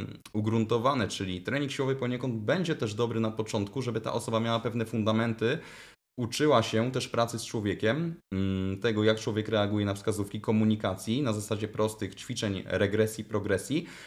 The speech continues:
ale trzeba pamiętać o tym, że istnieje jeszcze wiele innych umiejętności człowieka, które, które również chcemy, żeby ten człowiek posiadał. Już patrząc, e, z perspektywy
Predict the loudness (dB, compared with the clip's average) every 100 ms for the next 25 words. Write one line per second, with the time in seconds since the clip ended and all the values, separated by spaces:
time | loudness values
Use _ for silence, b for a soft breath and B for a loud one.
0 | B 2 4 2 0 0 0 0 -2 -2
1 | 0 0 2 4 6 4 2 0 -4 -2
2 | 0 0 0 0 0 0 0 2 0 0
3 | 0 2 2 0 0 -2 -4 -4 -4 -4
4 | -4 -4 -2 0 0 2 0 0 -4 -2
5 | 2 4 4 0 0 0 2 2 0 -2
6 | -4 -2 0 0 -2 -2 -2 -2 -4 -4
7 | 0 0 0 -4 -2 -4 -2 -4 -6 -8
8 | -4 -2 -4 -4 -4 -4 -4 -4 -2 2
9 | 0